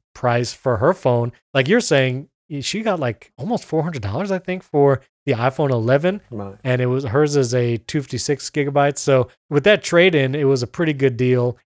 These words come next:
Speaker 1: And hers will be coming on launch day as well. Pre-order process, super fast. I got my orders in at, like, eight oh one and eight oh two.
Speaker 2: Yes.
Speaker 1: Even using the Apple Card, I did not have an issue. I know there were many people, Neil Hughes at Apple Insider had issues with the Apple Card and it took him, like, an hour to get his pre-order in.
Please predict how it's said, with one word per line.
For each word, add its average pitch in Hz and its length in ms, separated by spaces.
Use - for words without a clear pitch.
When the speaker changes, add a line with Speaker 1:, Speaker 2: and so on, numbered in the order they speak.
Speaker 1:
And 123 180
hers 139 340
will 139 80
be 135 100
coming 135 400
on 131 160
launch 139 200
day 147 120
as 131 100
well. 143 260
Pre-order 190 400
process, 160 600
super 208 260
fast. 151 560
I 139 120
got 147 160
my 143 140
orders 135 340
in 143 140
at, 135 80
like, 117 340
eight 139 160
oh 147 80
one 131 340
and 127 80
eight 131 140
oh 123 100
two. 151 380
Speaker 2:
Yes. - 540
Speaker 1:
Even 196 260
using 190 280
the 143 100
Apple 139 260
Card, 117 460
I 143 100
did 208 140
not 151 180
have 139 140
an 123 80
issue. 123 220
I 127 80
know 139 120
there 139 100
were 127 80
many 135 300
people, 135 640
Neil 143 240
Hughes 156 440
at 143 80
Apple 143 200
Insider 135 400
had 131 160
issues 135 320
with 131 80
the 127 120
Apple 131 240
Card 135 360
and 113 80
it - 20
took - 160
him, 131 60
like, 117 140
an 113 140
hour 131 360
to 135 120
get 131 120
his 123 100
pre-order 135 480
in. 135 380